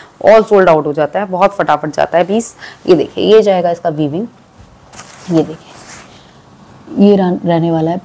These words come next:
Beautiful weaving। And इसमें खास बात ये है, block printing है, block weaving है, sorry, peacock का। उसके अलावा ये देखिए, उसके अलावा बां-, बांधनी की weaving है,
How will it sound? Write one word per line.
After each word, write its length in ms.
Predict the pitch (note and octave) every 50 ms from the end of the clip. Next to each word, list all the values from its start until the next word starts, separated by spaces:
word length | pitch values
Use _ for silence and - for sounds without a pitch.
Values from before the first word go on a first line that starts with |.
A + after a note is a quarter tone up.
| - G#3+
Beautiful 400 | A#3+ B3 B3+ B3+ B3 - B3 G#3+
weaving। 340 | F3 F3 D#3+ D3 D3+ D#3+
And 280 | - - - G3 A3 A#3+
इसमें 220 | A#3+ A#3+ - C4+ -
खास 220 | - A3+ A3 G#3
बात 220 | G3 G#3+ G#3+ G3+ G#3
ये 60 | G3+
है, 140 | G#3+ A#3+ B3
block 360 | G3+ G3+ F3 E3 F3 - -
printing 400 | G#3 G#3 G#3 G3 A3 A3+ A3+ G#3+
है, 200 | A3+ A#3+ A#3+ A#3+ G3+ E3+
block 260 | F3+ F3+ G3 F#3+ F3
weaving 320 | F#3 F#3 F3+ F#3+ G#3+ A3+
है, 100 | A#3 A#3+
sorry, 240 | A#3 - G#3+ G#3 A3+
peacock 400 | A3+ - F3+ - D#3 E3 E3 -
का। 100 | - A#3+
उसके 240 | A#3+ A#3+ A#3+ - C4
अलावा 400 | A#3+ G3 D#3 D#3 D3+ D#3 G#3 B3 - - - - - - - - -
ये 80 | - F#3+
देखिए, 360 | E3+ - - - - F3 - -
उसके 240 | A3 G3 - - B3
अलावा 240 | A3+ G#3 G#3+ A#3 A#3+
बां-, 280 | G#3+ G3 F#3 F3 F3 E3 -
बांधनी 380 | E3 F3+ F3 F3 F#3 F#3+ G3
की 140 | F#3 F#3+ F3+
weaving 320 | D3 D3 C3 C#3 C#3+ C#3
है, 80 | C#3